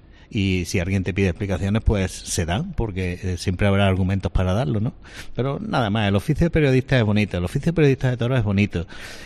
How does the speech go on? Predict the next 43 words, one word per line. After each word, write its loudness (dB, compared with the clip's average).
Eh, 2
y 4
también 4
nosotros 2
tenemos 4
ese 2
run 0
run 2
en 2
la 2
barriga 2
de 2
mañana, 0
mm, -2
que -2
hemos 2
dicho 0
y 0
que -2
hemos 2
escrito -2
para 2
ponerlo 0
en 2
el 0
público. 0
Siempre -2
lo, 2
hem-, -2
hemos 0
coincidido 0
en 2
algunas 2
tertulias, -2
siempre 0
lo 2
diré, -2
¿no? -6
Que -4
tenemos -2
esa -4
responsabilidad 0
también 0